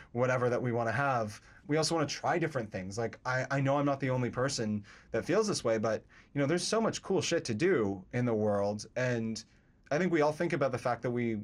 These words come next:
won't be able to do everything. We have to accept that. But we still wanna cram as much as we possibly can into this short amount of time that we have. So try to earn a lot of money,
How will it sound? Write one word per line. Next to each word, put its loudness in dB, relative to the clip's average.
won't -2
be 2
able 4
to 2
do 0
everything. -2
We 0
have 0
to -6
accept -2
that. -4
But 2
we 2
still 2
wanna 2
cram 0
as -2
much 0
as -6
we -2
possibly -2
can -2
into -2
this -2
short 0
amount 0
of -2
time -4
that -2
we -6
have. -4
So 2
try 0
to 2
earn 2
a 0
lot 0
of -4
money, -4